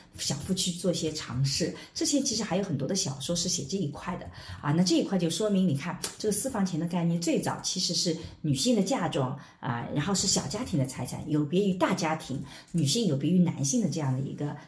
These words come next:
概念。但是发展到后来，从计划经济时代开始，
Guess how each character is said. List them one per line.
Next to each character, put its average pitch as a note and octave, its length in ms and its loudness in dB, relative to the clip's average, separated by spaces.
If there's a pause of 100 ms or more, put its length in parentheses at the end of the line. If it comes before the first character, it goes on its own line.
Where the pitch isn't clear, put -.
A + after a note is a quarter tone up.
(100)
概 C#3+ 160 2
念。 C3 200 2 (240)
但 D#4 140 4
是 C#4+ 240 2 (200)
发 D4 180 2
展 A#3 240 4
到 A3+ 100 4
后 C4+ 280 4
来， C#3 180 2
从 F3 220 -2
计 B3 160 0
划 - 160 -2
经 C4 200 2
济 C4 120 -2
时 - 180 -2
代 C3 160 -4
开 C3+ 240 -6
始， - 320 -4